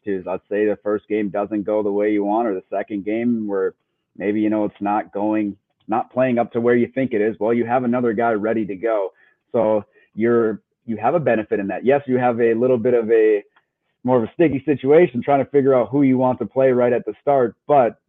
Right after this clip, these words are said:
you can go back to the other guy quickly or a little more quickly than maybe a team that's been riding, you know, their main starter and their backup didn't play very much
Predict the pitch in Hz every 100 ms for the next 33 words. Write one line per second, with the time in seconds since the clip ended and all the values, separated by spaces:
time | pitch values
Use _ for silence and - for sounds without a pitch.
0 | 123 120 123 120 113 117 101 113 110 104
1 | 107 107 104 104 104 98 120 110 101 98
2 | 104 107 104 117 117 110 104 110 101 101
3 | 98 98 98 98 104 104 104 98 107 104
4 | 98 92 _ 110 101 101 101 101 98 101
5 | 95 95 98 104 113 117 110 - 110 104
6 | 101 101 98 107 107 107 104 - 104 92
7 | 104 98 98 95 95